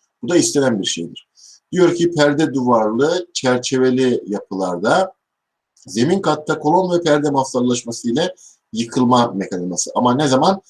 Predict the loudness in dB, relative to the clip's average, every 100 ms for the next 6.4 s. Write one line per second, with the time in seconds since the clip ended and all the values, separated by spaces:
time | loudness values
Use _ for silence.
0 | _ _ -6 -2 4 6 6 4 2 2
1 | 0 -2 -2 -2 -4 -4 -2 0 0 0
2 | -2 -2 -2 -2 -8 _ _ _ -14 -4
3 | -4 -4 -8 -4 -2 -2 -4 -10 -14 _
4 | _ _ _ _ _ _ _ _ 2 4
5 | 4 4 4 2 2 -2 0 0 0 0
6 | -2 -4 -4